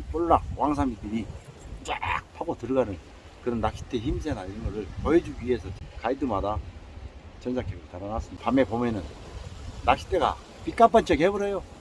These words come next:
우리 시청자분들 좀 더 즐거운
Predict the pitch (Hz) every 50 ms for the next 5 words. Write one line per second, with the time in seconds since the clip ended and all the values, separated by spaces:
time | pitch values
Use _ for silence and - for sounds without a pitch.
0 | - - 107 120 123 113 - - - - 196 180 160 - - 120 101 101 101 95
1 | 95 95 95 92 - - - - - - - - - 131 151 151 147 - - -
2 | - - - - - - - - 120 123 131 156 156 147 120 95